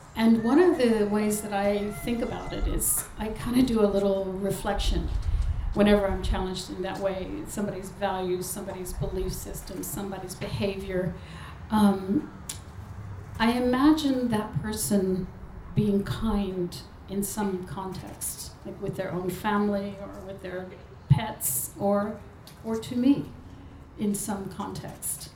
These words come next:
You know, like the story of the Good Samaritan. Do you know that story? You know, where it was not the ordinary expectation of the person who helped him, the Samaritan who helped this person who'd been set upon by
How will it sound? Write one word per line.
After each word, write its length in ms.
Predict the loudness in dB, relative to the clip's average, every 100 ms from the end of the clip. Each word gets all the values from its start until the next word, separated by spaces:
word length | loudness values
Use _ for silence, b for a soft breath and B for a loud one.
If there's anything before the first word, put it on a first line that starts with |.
| -8 -2
You 80 |
know, 100 | 2
like 220 | 2 0 -2
the 60 |
story 380 | -4 -2 2 2
of 100 | 0
the 60 | -4
Good 200 | -4 -4
Samaritan. 640 | -4 -2 -2 0 -2 -2
Do 240 | -4 -4
you 40 | -2
know 120 | 0
that 180 | -2 -6
story? 460 | -8 -6 -2 -2 -2 B B B -20 -8
You 80 | -4
know, 180 | -2 -2
where 600 | -2 -2 2 2 2 -2 -6
it 160 | -4
was 220 | -2 -2 -2
not 380 | 0 0 -2 -8 -14
the 120 | -10 -10 -10 -14 -4 6
ordinary 760 | 8 8 4 2 2 2 0
expectation 1120 | -4 -8 -10 -12 -8 -6 -6 -6 -6 -4 -2 -2
of 140 | -6
the 140 | -8
person 260 | -10 -8 -4
who 140 | 0
helped 300 | 0 -2 -6
him, 180 | -8 -6
the 80 | -6
Samaritan 800 | -2 0 0 -2 -6 -8 -10 -10 B B B B
who 120 | -4 -2
helped 520 | -2 -4 -4 -6 -4
this 260 | -4 -4
person 360 | -4 -2 0 2
who'd 160 | 0 0
been 160 | -2
set 240 | -2 -2 -4
upon 340 | -6 -10 -8
by 240 | -6 -6